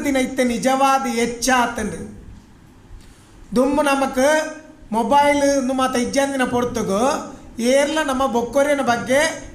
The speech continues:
ಬಿರೇಲ್ ತೊಚ್ಪಾದ ಪಾತೆರೊಂದು ಇಜ್ಜಾಂಡ್ ಇತ್ತೆ ಅರ್ಹತೆ ಇಜ್ಜಂದಿನ ಎಲ್ಲ ಅರ್ಹತೆ ಇತ್ತಿನ ಬಗ್ಗೆ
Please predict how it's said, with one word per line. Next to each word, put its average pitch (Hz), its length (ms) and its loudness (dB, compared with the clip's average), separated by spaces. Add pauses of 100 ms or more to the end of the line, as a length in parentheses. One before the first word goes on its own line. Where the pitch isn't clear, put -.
(120)
ಬಿರೇಲ್ 285 380 2
ತೊಚ್ಪಾದ 262 420 0
ಪಾತೆರೊಂದು 247 680 0
ಇಜ್ಜಾಂಡ್ 226 440 0 (460)
ಇತ್ತೆ 233 220 -6
ಅರ್ಹತೆ 262 880 0
ಇಜ್ಜಂದಿನ 262 640 0
ಎಲ್ಲ 233 280 0 (680)
ಅರ್ಹತೆ 277 520 0
ಇತ್ತಿನ 254 600 -2
ಬಗ್ಗೆ 233 680 -2